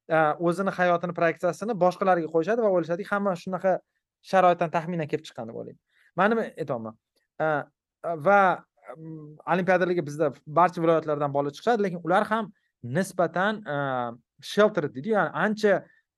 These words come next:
a, yaxshi, a, deylik, sharoitlardan kelib chiqish-, chiqishgan bolalar bo'ladi. Masalan, eng muhimi bu ota-onasi dars qilishga qo'yib berganligi. Ya'ni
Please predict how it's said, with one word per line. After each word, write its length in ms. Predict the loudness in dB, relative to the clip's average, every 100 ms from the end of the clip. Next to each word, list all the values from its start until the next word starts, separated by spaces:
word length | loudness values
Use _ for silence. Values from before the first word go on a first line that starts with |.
| -6
a, 120 | 0 0 0 -2 -8 -6
yaxshi, 500 | -2 0 -2 4 6 4 -2 _ -2
a, 160 | 0 2 2 -2
deylik, 240 | -6 -10
sharoitlardan 640 | -6 0 0 2 2 2 0
kelib 160 | -4
chiqish-, 540 | -4 -20 _ -20 -18 -20 _ _ _ _
chiqishgan 560 | -18 -16 -6 0 2
bolalar 280 | 4 2 2
bo'ladi. 280 | -2 -4 -4
Masalan, 400 | -4 -2 -2 -2 _ _ _ -4
eng 220 | 0 2
muhimi 320 | 0 -2 -2 0
bu 140 | 0 -2 -4 _ -4
ota-onasi 480 | 0 0 0 0 2
dars 200 | 2 0
qilishga 240 | -6 -6 0
qo'yib 160 | 2
berganligi. 500 | 4 2 0 -6 -10 -6
Ya'ni 260 | -4 -4